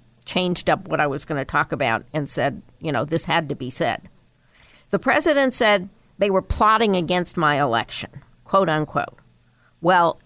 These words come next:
in the entire report, with the exception of a mention of an email exchange between two illicit lovers,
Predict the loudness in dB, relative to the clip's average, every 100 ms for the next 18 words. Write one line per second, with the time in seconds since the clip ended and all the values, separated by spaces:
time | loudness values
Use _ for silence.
0 | 2 4 4 2 2 0 0 0 2 4
1 | 4 2 0 -4 0 0 0 -6 -20 _
2 | _ _ _ _ _ _ _ 0 0 2
3 | -2 -2 -2 -2 -2 -2 0 0 0 -2
4 | 0 0 2 2 2 0 -2 -6 -6 -10
5 | -12 _ -2 0 -2 0 2 2 2 0
6 | -4 -4 0 0 -2 -4 -10 -4 0 0
7 | -2 -2 -2 0 0 2 2 0 -2 -2
8 | 2 2 2 -2 -2 -4 -8